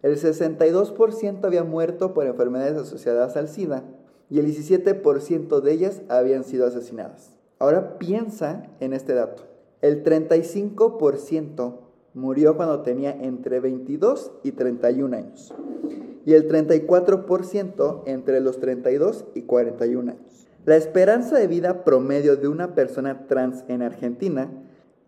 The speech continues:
es de poco más de treinta años. Loana, autora de la investigación, murió en dos mil dieciséis con apenas cincuenta años. El blog de Fragmentario, en un post del dos mil catorce,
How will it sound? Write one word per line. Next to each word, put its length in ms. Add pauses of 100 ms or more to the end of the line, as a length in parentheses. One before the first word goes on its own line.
es 240
de 100
poco 460
más 320 (100)
de 160
treinta 580
años. 460 (300)
Loana, 640
autora 360
de 60
la 60
investigación, 760
murió 300
en 40
dos 140
mil 140
dieciséis 640
con 260
apenas 600
cincuenta 800
años. 440 (520)
El 120
blog 300
de 420 (420)
Fragmentario, 1000 (380)
en 160
un 160
post 160
del 80
dos 160
mil 160
catorce, 500